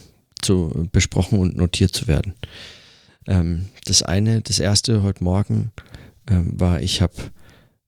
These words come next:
ähm, einen Vortrag von Slavoj Žižek, äh, gehört. Der Titel hieß Racial Enjoyments, What the Liberal Left Doesn't Want to Hear.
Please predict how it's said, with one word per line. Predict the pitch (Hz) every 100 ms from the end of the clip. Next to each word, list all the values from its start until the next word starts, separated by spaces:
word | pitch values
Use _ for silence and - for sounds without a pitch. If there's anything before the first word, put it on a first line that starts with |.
| _ -
ähm, | 78 87 76 76 82 - _ _ _ _ - -
einen | 90 80
Vortrag | 92 90 87 85
von | - 87 82
Slavoj | - 87 80 78
Žižek, | - 107 110 113 - - _ - - - -
äh, | - 95 95 95
gehört. | - 92 95 104 - - _ 147 -
Der | - 82 -
Titel | 107 95 92
hieß | 82 92 87 - - _ _
Racial | 90 85 90 - 107 95
Enjoyments, | 87 87 - 92 107 117 127 - -
What | - 87 82
the |
Liberal | 90 98 101 98 90
Left | 87 101 - -
Doesn't | 90 87 92
Want | 87 85
to | -
Hear. | 82 95 104